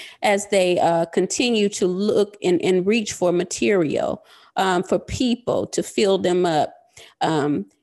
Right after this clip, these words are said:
you are the only power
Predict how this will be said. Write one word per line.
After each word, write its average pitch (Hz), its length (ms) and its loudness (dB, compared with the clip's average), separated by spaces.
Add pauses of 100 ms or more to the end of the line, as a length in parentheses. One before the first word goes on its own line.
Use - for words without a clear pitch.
you 254 640 2
are 214 500 2 (180)
the 196 220 0 (120)
only 226 760 2
power 196 1000 0